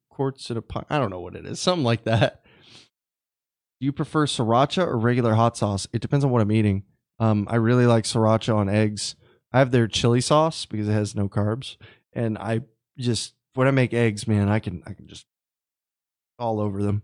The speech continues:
because I love spicy. But, um, it depends on what I'm eating. Sometimes hot sauce is objectively better. I just set my auto coffee maker clock ahead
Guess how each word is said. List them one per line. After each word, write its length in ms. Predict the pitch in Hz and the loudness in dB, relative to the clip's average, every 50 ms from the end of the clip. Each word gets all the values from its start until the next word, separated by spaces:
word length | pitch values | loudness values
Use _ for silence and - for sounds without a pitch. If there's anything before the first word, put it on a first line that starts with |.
| _ _ | _ _
because 200 | _ - 120 113 | _ -4 0 0
I 60 | 110 | 2
love 320 | 104 101 104 98 95 104 | 2 2 2 2 2 0
spicy. 440 | - - - 98 95 98 - 101 104 | -4 -4 -4 -4 -4 -4 -6 -8 -8
But, 300 | 107 - 101 - _ - - - - _ _ _ _ _ _ _ _ _ _ - | -6 -6 -6 -6 _ -14 -20 -20 -20 _ _ _ _ _ _ _ _ _ _ -2
um, 440 | 127 127 127 127 123 123 127 - - _ - 143 - _ _ _ _ _ | 0 2 2 2 2 0 -2 -6 -10 _ -20 -20 -20 _ _ _ _ _
it 120 | - 147 123 | -12 -12 -8
depends 240 | - 160 180 175 175 | -4 -2 -2 0 0
on 60 | 160 | -2
what 80 | 160 | -2
I'm 80 | 160 156 | -2 -2
eating. 220 | 170 156 113 98 | -2 -2 -2 -4
Sometimes 420 | - - 135 127 127 139 131 120 - | -4 -4 -4 -2 0 0 0 0 0
hot 220 | 127 127 127 110 | 0 -2 -2 -2
sauce 320 | - - 120 120 113 - - | -2 -2 0 0 0 -2 -4
is 420 | 117 117 104 101 98 - - - - | -4 -4 -4 -6 -8 -10 -10 -10 -10
objectively 560 | 110 104 110 120 110 101 - 98 98 98 104 | -8 -6 -4 -4 -4 -4 -6 -6 -4 -4 -2
better. 320 | 95 98 92 80 82 101 - _ _ _ _ _ _ _ _ _ _ _ _ _ _ _ _ _ _ _ _ _ _ _ _ _ _ _ _ _ _ | -2 -2 -4 -4 -8 -12 -16 _ _ _ _ _ _ _ _ _ _ _ _ _ _ _ _ _ _ _ _ _ _ _ _ _ _ _ _ _ _
I 100 | - 127 | -4 -4
just 200 | 135 139 143 - | -4 -4 -4 -6
set 160 | - 131 - | -6 -6 -4
my 120 | 120 107 87 | -6 -6 -4
auto 280 | - 117 120 117 113 | -2 -2 -2 -2 -2
coffee 320 | 110 - 117 117 110 - 117 | -2 -2 -2 -2 -2 -2 -4
maker 360 | 107 110 107 - - 101 101 | -4 -4 -6 -6 -6 -8 -10
clock 320 | - - 117 107 110 98 | -6 -4 -4 -2 -2 -4
ahead 440 | - 98 117 110 113 113 110 107 104 | -6 -6 -4 -2 0 0 -2 -2 -6